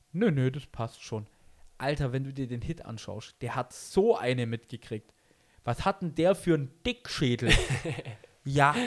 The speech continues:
Speaker 1: leck mich fett. Und Derrick Henry ist auch der einzige Grund, warum ich Angst vor diesem Spiel habe. Weil die Dolphins, offensiv wie defensiv, Special Teams,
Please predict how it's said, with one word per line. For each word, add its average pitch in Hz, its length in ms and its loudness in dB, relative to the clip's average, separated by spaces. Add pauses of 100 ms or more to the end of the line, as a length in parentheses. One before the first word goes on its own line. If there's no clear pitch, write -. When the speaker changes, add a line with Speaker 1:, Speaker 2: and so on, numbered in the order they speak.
(140)
Speaker 1:
leck 175 540 4
mich 226 200 0
fett. - 400 4 (880)
Und 156 240 -2
Derrick 240 320 6
Henry 202 520 2 (720)
ist 151 160 -2
auch 170 160 4
der - 200 0
einzige 220 420 -2
Grund, 180 400 0 (140)
warum 160 320 4
ich - 200 -4
Angst 208 280 -4
vor 180 120 2
diesem 170 220 0
Spiel 165 320 -2
habe. 123 240 -2 (1300)
Weil 139 160 4
die 170 120 -6
Dolphins, 220 540 2 (1000)
offensiv 214 560 0
wie 143 60 -6
defensiv, 208 680 -4 (460)
Special 190 400 0
Teams, 196 400 -6